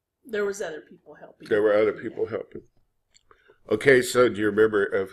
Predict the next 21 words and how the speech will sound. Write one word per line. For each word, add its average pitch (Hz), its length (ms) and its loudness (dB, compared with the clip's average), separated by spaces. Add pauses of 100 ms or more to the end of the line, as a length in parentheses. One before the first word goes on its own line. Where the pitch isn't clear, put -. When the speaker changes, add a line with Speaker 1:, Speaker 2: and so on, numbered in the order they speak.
Speaker 2:
who 107 140 -6
any 95 180 -6
of 98 180 -6
them 92 140 -14
were? 95 320 -12
Speaker 1:
No. 156 140 -20 (360)
Speaker 2:
Okay, 131 280 4
so 131 160 -2
now 123 160 6
let's 156 220 4
go. 139 300 4 (200)
So, 135 320 6
uh, 139 220 4 (840)
that 131 140 10
was 151 200 8
last 151 380 6
night, 127 300 8
and 123 120 2
then 147 140 4
this 156 240 0
morning, 123 600 6